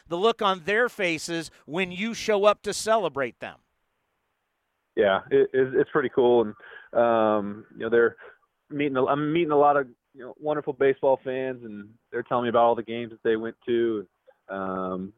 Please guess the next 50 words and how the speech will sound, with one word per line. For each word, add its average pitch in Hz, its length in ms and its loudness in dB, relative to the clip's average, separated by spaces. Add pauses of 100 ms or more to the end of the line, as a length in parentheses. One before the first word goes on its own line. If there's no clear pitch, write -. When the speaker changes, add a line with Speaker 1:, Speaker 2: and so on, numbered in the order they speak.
Speaker 2:
you 120 100 -6
know, 110 80 2
it's 107 280 0
pretty 117 200 0
cool 107 160 4
to, 98 220 0 (340)
to 147 80 -2
hear 135 200 0
how 131 120 2
passionate 117 540 -4
they 113 140 -2
are 113 140 0
about, 110 300 -4 (120)
about 135 300 -2
baseball 123 580 -2
and, 104 160 -16 (260)
um, 104 380 -14
about 117 180 2
the 113 160 0
A's 113 160 2 (100)
especially. 104 540 -2
And, 90 120 -8 (440)
um, 95 540 -6
so, 113 80 -4
you 104 100 -2
know, 107 140 2
that, 113 120 2
that's, 117 200 2 (180)
that's 139 160 0
a 156 60 2
really 139 180 2
cool 131 120 -6
part 120 260 0
of 117 80 -4
it. 120 140 0 (100)
And, 98 180 -20 (460)
um, 101 420 -10 (180)
honestly, 151 360 -2
it's, 120 100 -2 (120)
it's 135 240 -2 (360)
a - 20 -20
bunch 185 200 0
of 151 40 -4
great 151 200 2
guys. 151 240 4
We, 151 200 -4
we 147 500 -8 (240)
sat 156 180 -2
down 147 280 0
and 123 340 -12